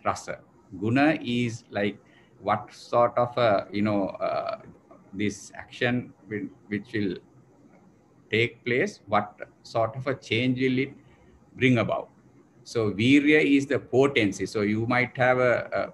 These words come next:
a, a herb which has rasa guna, but potency is less, so that you do not, you know, expect that it to bring about the kind of change that you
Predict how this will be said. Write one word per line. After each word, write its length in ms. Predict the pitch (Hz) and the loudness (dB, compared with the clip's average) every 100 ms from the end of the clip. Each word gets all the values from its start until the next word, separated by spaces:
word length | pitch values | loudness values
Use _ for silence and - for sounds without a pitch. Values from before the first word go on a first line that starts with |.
| - | -10
a, 60 | 98 | -8
a 60 | 92 | -2
herb 420 | 101 120 151 113 | 0 2 0 -4
which 200 | 104 - | -8 0
has 300 | 113 110 95 | 0 0 0
rasa 360 | 98 98 120 | -4 -2 -4
guna, 360 | 120 120 135 180 | -2 0 0 0
but 280 | 123 117 - - - - - | 0 0 -2 -12 -10 -10 -4
potency 540 | 107 120 135 135 135 123 | -2 0 0 0 0 -2
is 140 | 92 | 0
less, 200 | 110 190 | 0 -2
so 240 | - 123 120 | -6 -4 -2
that 220 | 113 117 | -2 -2
you 120 | 117 | -4
do 180 | 117 123 | -2 0
not, 300 | 135 131 - _ - | 0 -2 -8 _ -12
you 80 | 107 | -6
know, 300 | 113 120 - - - - | -4 -4 -8 -18 -18 -10
expect 460 | 98 - 135 139 | -10 -2 -2 0
that 160 | 120 113 | 0 -2
it 140 | - 104 _ | -8 -16 _
to 80 | 131 | -4
bring 400 | 110 113 131 - | 0 2 2 0
about 400 | 107 110 117 117 | 0 2 2 0
the 260 | 135 123 - - _ _ 104 | -2 -2 -4 -14 _ _ -2
kind 240 | 110 120 | 0 2
of 180 | 131 - | 0 -2
change 260 | 117 123 123 | -4 -2 -2
that 200 | 113 120 | -2 -2
you 300 | 117 104 | -4 -4